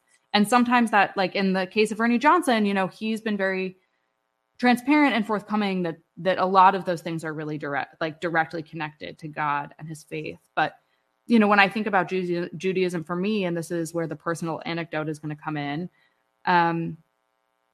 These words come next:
it was always so important for me to be present in the community that I invested in and that I built for myself. And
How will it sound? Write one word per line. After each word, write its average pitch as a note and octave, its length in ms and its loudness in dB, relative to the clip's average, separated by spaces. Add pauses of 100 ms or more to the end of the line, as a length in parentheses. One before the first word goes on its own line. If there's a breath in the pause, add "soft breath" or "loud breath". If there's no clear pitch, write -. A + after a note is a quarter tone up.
(380)
it G#3+ 60 8
was A3 160 8
always A#3 280 6
so G3 200 0
important E3+ 640 -4 (200)
for F#3 140 0
me E3+ 540 -4 (400)
to G3 80 0
be F3+ 140 -2
present F3+ 680 0
in E3+ 120 -4
the E3 80 -4
community D#3+ 880 -4
that E3+ 120 -2
I D#3+ 80 0
invested D#3 560 -6
in D3+ 400 -8 (800)
and E3 340 0
that E3 140 -2
I D#3+ 100 0
built D#3 280 -2
for F3 100 -6
myself. G#3 600 0 (560)
And E3+ 540 2